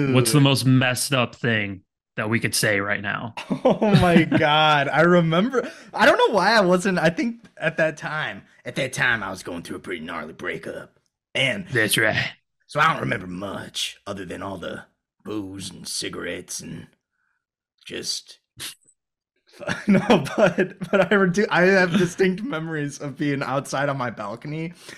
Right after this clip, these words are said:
Speaker 2: We'd be, like, smoking <laughs> cigarettes and just
Speaker 1: <laughs>
Speaker 2: talking about, like, what, 'cause, okay, 'cause,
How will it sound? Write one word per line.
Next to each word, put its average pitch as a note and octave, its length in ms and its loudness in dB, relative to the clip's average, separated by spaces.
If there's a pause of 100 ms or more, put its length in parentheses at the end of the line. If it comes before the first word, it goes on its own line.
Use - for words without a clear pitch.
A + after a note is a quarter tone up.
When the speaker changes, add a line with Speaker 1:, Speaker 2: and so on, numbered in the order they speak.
(320)
Speaker 2:
We'd D3+ 140 -4
be, D3 60 -4
like, C3+ 160 -2
smoking C#3+ 720 -4 (500)
<laughs> - 0 -
cigarettes D3+ 800 -4
and D#3 420 -6
just D3 240 4
Speaker 1:
<laughs> - 0 -
Speaker 2:
talking D#3 420 2
about, C#3+ 360 -4
like, C3 200 -8
what, C3 520 -6 (460)
'cause, F3 200 2 (280)
okay, D3+ 180 0
'cause, - 220 -10